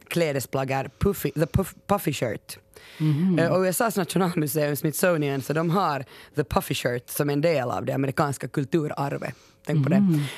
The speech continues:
Speaker 1: Eh,
Speaker 2: Ja.
Speaker 1: men helt kort, alltså, the puffy shirt är när Kramer dejtar en kvinna,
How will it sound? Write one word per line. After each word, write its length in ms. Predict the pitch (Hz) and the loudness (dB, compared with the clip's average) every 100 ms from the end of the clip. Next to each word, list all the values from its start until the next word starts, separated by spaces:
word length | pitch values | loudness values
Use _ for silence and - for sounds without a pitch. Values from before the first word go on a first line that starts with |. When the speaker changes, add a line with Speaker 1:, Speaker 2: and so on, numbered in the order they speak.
| - | -2
Speaker 1:
Eh, 80 | 175 | 2
Speaker 2:
Ja. 520 | 175 170 170 185 202 190 | 4 4 2 2 2 2
Speaker 1:
men 180 | 185 | 2
helt 180 | 214 220 | 2 2
kort, 260 | 220 208 - | 2 2 2
alltså, 220 | 151 165 | 0 2
the 80 | 156 | 2
puffy 300 | - 190 170 | 2 2 2
shirt 340 | 135 139 135 | 0 0 0
är 100 | 143 | -2
när 300 | 139 139 139 - - | 0 0 -4 -8 -2
Kramer 500 | 185 175 156 139 131 - - - - | 0 2 2 0 -4 -10 -20 -20 -2
dejtar 320 | 151 - 131 | -2 0 -2
en 120 | 131 | -2
kvinna, 520 | - 240 269 220 220 | 0 2 4 4 2